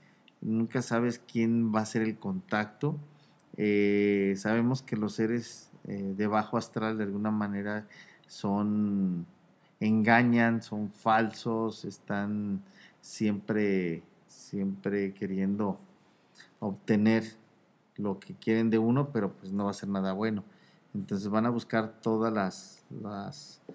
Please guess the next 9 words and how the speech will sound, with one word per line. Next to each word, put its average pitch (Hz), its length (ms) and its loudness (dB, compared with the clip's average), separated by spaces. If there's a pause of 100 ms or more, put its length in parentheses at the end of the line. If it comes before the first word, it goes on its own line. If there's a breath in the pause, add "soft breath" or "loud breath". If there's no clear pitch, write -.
(540 loud breath)
las 98 220 -8
alternativas, 117 1000 0
todos 120 180 0
los 110 180 2
medios, 113 500 2
todo 120 180 0
lo 117 120 0
necesario 104 560 -2
por, 92 280 -6